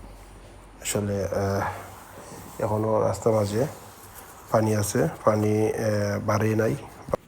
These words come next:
তো গাইজ, আমার, আহ, ভিডিও ভালো লাগলে অবশ্যই লাইক দিবেন। আর আমি আপনাদেরকে, আহ, পরবর্তীতে, আহ, দেখাবো যে মেইন রাস্তা সা-, আহ, সিলেটের,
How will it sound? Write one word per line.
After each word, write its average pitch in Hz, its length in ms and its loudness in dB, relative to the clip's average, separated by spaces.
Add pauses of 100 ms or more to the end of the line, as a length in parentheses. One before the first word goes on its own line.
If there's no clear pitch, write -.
(300)
তো 120 140 2
গাইজ, 113 280 0 (440)
আমার, 107 180 -2
আহ, 104 520 -4
ভিডিও 101 280 -2
ভালো 104 160 2
লাগলে 101 180 -2
অবশ্যই 107 400 -4 (160)
লাইক 95 380 -4
দিবেন। 104 240 -2 (1040)
আর 98 380 0
আমি 107 200 2
আপনাদেরকে, 110 760 0
আহ, 101 260 0
পরবর্তীতে, 104 760 0
আহ, 101 300 0
দেখাবো 101 420 0
যে 101 140 2
মেইন 104 260 4
রাস্তা 101 360 -2
সা-, - 220 -2
আহ, 101 440 0
সিলেটের, 104 600 -2